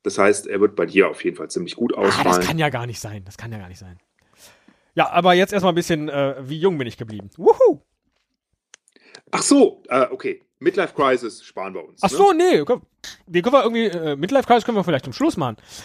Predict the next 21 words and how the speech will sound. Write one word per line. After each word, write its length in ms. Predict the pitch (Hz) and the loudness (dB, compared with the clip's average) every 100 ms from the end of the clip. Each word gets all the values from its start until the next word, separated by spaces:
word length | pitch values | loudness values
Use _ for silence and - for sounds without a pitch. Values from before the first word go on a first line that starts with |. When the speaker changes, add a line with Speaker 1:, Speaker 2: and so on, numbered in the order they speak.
| - | -2
Speaker 2:
Moment, 160 | 165 | 0
ich 60 | 160 | 2
muss 80 | 269 | 2
Speaker 1:
Okay. 100 | 262 | 4
Speaker 2:
noch 80 | 196 | 0
mal, 40 | |
ich 60 | 156 | 0
muss 100 | 202 | 0
noch 80 | 214 | 2
mal 60 | |
gerade, 240 | 160 156 131 - - | 2 0 -2 -10 -6
also 180 | 147 143 | -6 0
Lost 240 | 190 - | -2 -2
in 80 | 190 | -4
Translation. 760 | 175 143 - 123 190 - 285 - - _ - | -4 -4 -4 -2 -2 -2 -8 -10 -20 _ -8
Das 160 | 160 | -6
zweite 320 | - 160 180 185 | 0 2 2 4
war 220 | 170 160 | 4 2
bisschen 540 | 139 139 220 - 277 | -4 -4 -2 0 -2
gestresst. 880 | 185 - 139 139 254 359 - - - _ _ _ _ _ _ _ _ _ - | -4 -6 0 4 4 2 -8 -12 -20 _ _ _ _ _ _ _ _ _ -12
Speaker 1:
Mhm. 380 | 117 113 143 | -10 -8 -10